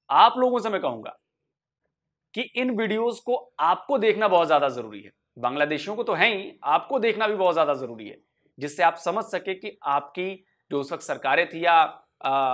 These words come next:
आपके ऊपर जो कंट्रोल करके बैठा है, वो क्या किया उसने और वो क्या कर रहा है।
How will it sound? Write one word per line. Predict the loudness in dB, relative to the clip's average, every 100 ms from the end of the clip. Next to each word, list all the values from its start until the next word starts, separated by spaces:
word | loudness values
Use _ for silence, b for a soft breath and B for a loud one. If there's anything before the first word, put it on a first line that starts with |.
| 0 -2 0 0
आपके | 2 0
ऊपर | 2 0
जो | 0
कंट्रोल | -2 -2 2 2 4
करके | 4 4
बैठा | 4 2 0
है, | -4 -6 -10 _ _ _ _ _ _ _ _ _
वो | -16 -16 _
क्या | 2 2
किया | 0 2 2
उसने | 0 -2
और | -2
वो | -2
क्या | -2 -2 -2
कर | -2 0
रहा | 6 6
है। | 6 -2